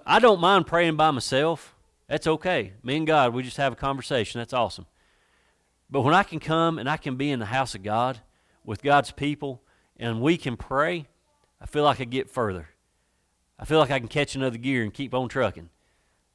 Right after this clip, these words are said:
because I'm with his people. I'm with you guys.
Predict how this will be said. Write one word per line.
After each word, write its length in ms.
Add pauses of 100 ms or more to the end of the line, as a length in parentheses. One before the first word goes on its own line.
(380)
because 320
I'm 100
with 220
his 240
people. 340
I'm 160
with 160
you 60
guys. 400